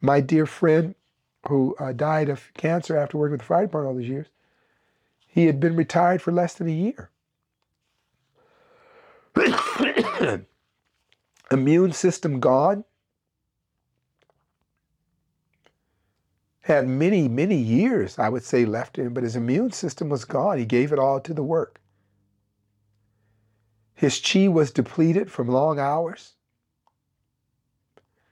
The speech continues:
And his shin was depressed because of his title being withdrawn. And it was amazing and depressing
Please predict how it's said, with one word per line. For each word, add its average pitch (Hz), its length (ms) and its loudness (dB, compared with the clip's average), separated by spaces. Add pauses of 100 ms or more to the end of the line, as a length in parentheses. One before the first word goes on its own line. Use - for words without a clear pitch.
(760)
And 147 160 4
his 147 80 2
shin 220 580 0 (300)
was 139 220 2
depressed 147 720 -6 (800)
because 165 360 2
of 139 140 -2
his 151 200 -4
title 202 440 2
being 127 340 -4
withdrawn. 110 500 -6 (4000)
And 151 160 4
it - 20 4
was 147 220 4
amazing 170 680 2 (1900)
and 131 140 0
depressing 190 580 0